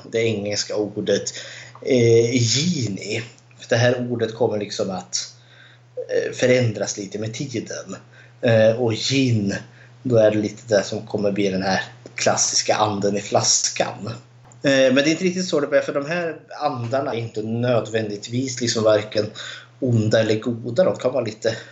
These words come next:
vad som helst. Men en som är då väldigt, väldigt ond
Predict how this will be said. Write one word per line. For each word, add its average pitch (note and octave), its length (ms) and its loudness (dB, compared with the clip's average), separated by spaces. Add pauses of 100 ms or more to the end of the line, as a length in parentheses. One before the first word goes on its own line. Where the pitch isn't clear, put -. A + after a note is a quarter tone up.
(260)
vad A2 280 4
som A2+ 160 -4
helst. - 760 -8 (520)
Men B2+ 140 2
en D3 300 2
som B2+ 200 0
är F3 300 4
då G#2+ 200 -2
väldigt, G2+ 320 -4
väldigt F#2+ 280 -10
ond G#2 520 -2